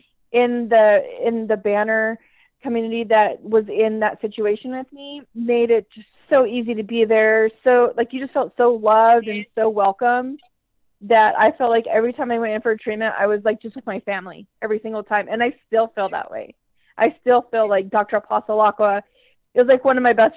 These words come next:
friends, and Doctor Nariv is, you know, that, like, that dad figure of, "You do this, you don't do that," but you still love 'em to death. And a lot of the, the gals that helped with the radiation, I'm friends with them now. We, like,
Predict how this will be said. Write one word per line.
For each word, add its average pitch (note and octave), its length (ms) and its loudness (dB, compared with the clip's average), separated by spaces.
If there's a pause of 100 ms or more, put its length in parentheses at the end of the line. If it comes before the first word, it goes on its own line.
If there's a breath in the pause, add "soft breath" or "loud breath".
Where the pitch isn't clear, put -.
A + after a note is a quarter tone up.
friends, G#3+ 420 0
and G#3 160 -2 (240)
Doctor A#3 340 0
Nariv A3 840 2
is, G#3 60 -14 (380)
you B3+ 160 -4
know, G#3+ 380 2 (240 soft breath)
that, G#3 240 4
like, G#3 320 4 (440)
that A3 300 2
dad G#3+ 340 4
figure A3 460 2
of, G3+ 300 2 (100)
"You A#3 160 -2
do A#3+ 140 -4
this, A3 300 4
you G#3+ 100 -10
don't G#3+ 180 -2
do A#3 140 -8
that," G#3+ 400 2
but G3+ 240 2
you G#3+ 80 -14
still A3 240 0
love G#3 180 2
'em G#3 120 -10
to G#3 100 -2
death. G3+ 480 0
And G3+ 240 -12 (580)
a - 80 0
lot A#3 200 6
of B3+ 100 6
the, A3+ 360 2 (100)
the G#3 380 4 (280)
gals A3 300 6
that - 180 2
helped G#3+ 280 0
with A3+ 120 -4
the A#3 80 -4
radiation, A#3 680 -2 (300)
I'm G#4 260 0
friends E4+ 260 0
with B3 140 -2
them G#3 180 -2
now. G3 340 -4 (260)
We, C4 180 -4
like, C#4 300 2